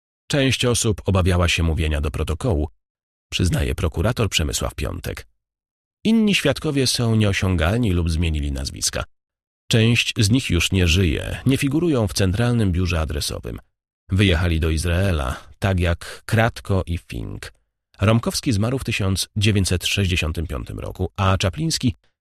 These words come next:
w tysiąc dziewięćset osiemdziesiątym piątym. Władysław Śliwa odszedł w tysiąc dziewięćset siedemdziesiątym szóstym roku.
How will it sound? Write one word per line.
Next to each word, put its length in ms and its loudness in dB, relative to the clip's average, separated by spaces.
w 40 -10
tysiąc 460 0
dziewięćset 380 2
osiemdziesiątym 540 -2
piątym. 420 -4
Władysław 500 2
Śliwa 300 2
odszedł 380 0
w 60 -4
tysiąc 300 0
dziewięćset 360 -2
siedemdziesiątym 520 0
szóstym 320 -2
roku. 320 -4